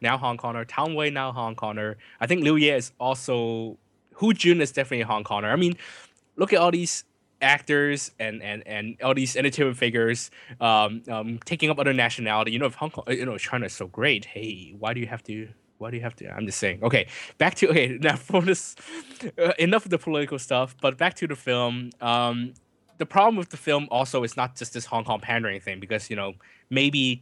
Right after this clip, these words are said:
you know, you could blame that on me, you know, being biased, you know, being a Hong Konger and all that. But, uh, another problem with the romance is that Shu Qi is playing this materialistic Hong Konger who is essentially using this guy's kindness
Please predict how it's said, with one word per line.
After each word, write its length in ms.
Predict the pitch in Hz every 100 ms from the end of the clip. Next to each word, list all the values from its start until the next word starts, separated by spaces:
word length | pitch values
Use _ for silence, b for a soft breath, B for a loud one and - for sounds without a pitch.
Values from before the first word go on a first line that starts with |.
| -
you 100 | 135
know, 80 | 117
you 100 | 113
could 140 | 123
blame 240 | 131 123 117
that 220 | 110 107 _ -
on 180 | 110
me, 240 | 113 123 92
you 120 | 113
know, 200 | 95 98 -
being 240 | - 107 104
biased, 440 | 113 107 95 - 95
you 40 |
know, 80 | 92
being 180 | 104 92
a 40 |
Hong 160 | 113 110
Konger 240 | 95 92
and 80 | 95
all 140 | 101
that. 200 | 107 107 B B B -
But, 220 | 139 135 _ _ _ _ - - - -
uh, 120 | 127 123
another 220 | 147 190
problem 260 | - 160 143
with 140 | 127
the 60 | 131
romance 460 | 120 127 123 123 110
is 160 | -
that 300 | - 104 101 _ b b
Shu 220 | - 143
Qi 260 | 127 - 127
is 100 | 113
playing 280 | - 131 120
this 160 | 110
materialistic 520 | 107 - 131 127 127 -
Hong 180 | 117 107
Konger 340 | 107 104 104
who 140 | 117 117
is 180 | - -
essentially 360 | - 127 117 110
using 720 | 95 110 156 170 147 113 98 -
this 220 | 117 -
guy's 420 | - 113 104 107
kindness 720 | - - 120 123 104 92 -